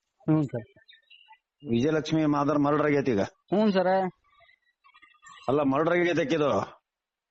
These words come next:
Speaker 1: ನಾವೇನ್ ಮಾಡೋಣ ಸರ್ ಹಚ್ಚಿದ್ರೆ?
Speaker 2: ಹೌದು, ಫೋನ್ ನಂಬರ್ ಈ ಫೋನ್ ನಿಂದ ಲಾಸ್ಟ್ ಬಂದೈತಿ. ಬಂದ ಅರ್ಧ ಗಂಟೆದ ಮರ್ಡರ್ ಆಗೈತಿ ಅಂದ್ರೆ ಏನ್ ಅರ್ಥ?
Speaker 1: ಏಯ್.
Speaker 2: ಹಾ?
Speaker 1: ಹಾ, ನಾವೇನ್ ಮಾಡೋಣ ಸರ್?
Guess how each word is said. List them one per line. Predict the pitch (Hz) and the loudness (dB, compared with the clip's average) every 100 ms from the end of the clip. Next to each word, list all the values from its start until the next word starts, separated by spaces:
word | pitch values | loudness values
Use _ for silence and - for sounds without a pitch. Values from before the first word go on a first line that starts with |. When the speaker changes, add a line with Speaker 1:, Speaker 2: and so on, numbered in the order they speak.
| _ | _
Speaker 1:
ನಾವೇನ್ | 147 170 226 240 | -2 0 2 0
ಮಾಡೋಣ | 226 214 202 | -2 -2 -2
ಸರ್ | 202 | -2
ಹಚ್ಚಿದ್ರೆ? | 185 214 208 220 214 - - - - | 0 0 2 0 -2 -12 -20 -14 -4
Speaker 2:
ಹೌದು, | 151 202 190 | 0 0 0
ಫೋನ್ | - 202 | 0 0
ನಂಬರ್ | 208 202 180 | 0 0 2
ಈ | 208 | 0
ಫೋನ್ | 185 202 208 | 0 0 0
ನಿಂದ | 208 | 0
ಲಾಸ್ಟ್ | 214 190 196 185 | 0 0 0 0
ಬಂದೈತಿ. | 185 156 135 | 0 0 0
ಬಂದ | 151 208 202 | 0 0 2
ಅರ್ಧ | 175 165 | 0 0
ಗಂಟೆದ | 196 190 196 | 0 0 0
ಮರ್ಡರ್ | 208 185 160 | 0 2 2
ಆಗೈತಿ | 151 139 160 | 0 0 0
ಅಂದ್ರೆ | 202 196 | 0 2
ಏನ್ | 185 | 0
ಅರ್ಥ? | 170 202 202 220 - _ _ _ _ _ _ _ _ _ _ _ _ _ _ _ _ _ - | -2 0 0 -2 -6 _ _ _ _ _ _ _ _ _ _ _ _ _ _ _ _ _ -4
Speaker 1:
ಏಯ್. | 127 131 143 135 - _ _ _ _ | 0 0 0 -4 -8 _ _ _ _
Speaker 2:
ಹಾ? | 180 254 220 - - | -2 0 0 -4 -6
Speaker 1:
ಹಾ, | 151 165 170 | -2 0 0
ನಾವೇನ್ | 151 156 190 | -2 -2 -4
ಮಾಡೋಣ | 180 165 | -2 -2
ಸರ್? | 151 156 | -2 -2